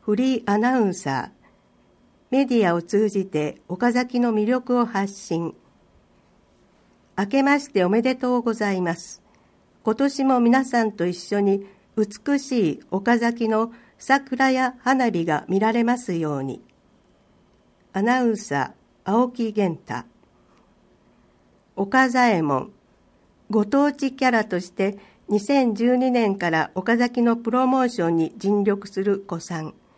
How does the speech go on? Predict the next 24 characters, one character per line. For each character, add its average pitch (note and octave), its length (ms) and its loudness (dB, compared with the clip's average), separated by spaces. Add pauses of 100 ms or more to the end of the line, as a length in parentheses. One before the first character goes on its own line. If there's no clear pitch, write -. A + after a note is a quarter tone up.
(640)
イ G#3+ 100 0
ベ C4 160 4
ン C#4 100 2
ト C4 140 -2
や A#3+ 240 0 (100)
メ G3 160 2
デ A#3+ 120 0
ィ C4+ 120 2
ア C#4 60 -2
出 - 240 -2
演 E3+ 260 0
で E3+ 220 -4 (260)
市 - 180 -2
民 A3+ 280 4
や D#3+ 240 -2 (120)
観 B3 220 0
光 B3+ 300 0
客 F3 320 -6
に C#3 120 -6
親 A3+ 280 -4
し A3+ 160 -2
ま G3+ 160 0
れ D#3 120 -4
る。 A#2 180 -12